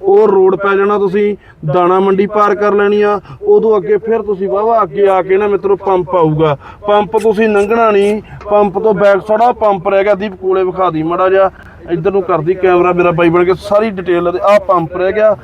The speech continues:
ਪੰਪ ਤੋਂ ਪਿੱਛੇ ਤੁਸੀਂ ਆਹ ਸੜਕ ਆ ਗਈ ਆ ਵੇ,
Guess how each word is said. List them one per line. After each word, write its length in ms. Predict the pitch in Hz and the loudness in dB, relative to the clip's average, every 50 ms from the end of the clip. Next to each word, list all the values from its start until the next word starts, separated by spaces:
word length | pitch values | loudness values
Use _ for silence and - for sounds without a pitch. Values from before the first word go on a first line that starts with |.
| - 233 208 202 | -12 -10 -4 -2
ਪੰਪ 240 | 208 202 180 190 202 | 0 0 0 -2 -2
ਤੋਂ 140 | 226 226 | -4 -4
ਪਿੱਛੇ 380 | - - 220 - - - 226 226 | -4 -6 -10 -10 -6 -4 -2 -2
ਤੁਸੀਂ 320 | 196 226 208 190 220 220 220 - | -2 -2 -4 -4 -4 -6 -6 -2
ਆਹ 180 | - 202 220 226 | 0 2 2 2
ਸੜਕ 300 | 175 202 202 208 190 202 | 2 0 -4 -4 -2 -2
ਆ 100 | 190 175 | -2 -2
ਗਈ 140 | 165 156 151 | -2 -2 -4
ਆ 100 | 151 139 | -4 -6
ਵੇ, 100 | - | -8